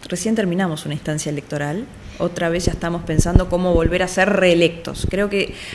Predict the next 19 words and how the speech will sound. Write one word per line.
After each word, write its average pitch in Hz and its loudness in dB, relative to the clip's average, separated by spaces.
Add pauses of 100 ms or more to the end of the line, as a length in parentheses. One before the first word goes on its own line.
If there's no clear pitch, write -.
hay 220 0
que 233 0
terminar 202 2
con 151 -4
esa, 151 -4 (340)
con 165 0
esa 180 -2
mentalidad 165 2 (600)
de, 170 2
de 180 2
volver 190 8
a 240 0
ser - 4
reelectos 220 2
y - 0
la 180 2
única 220 2
obsesión 185 0
es, 208 -2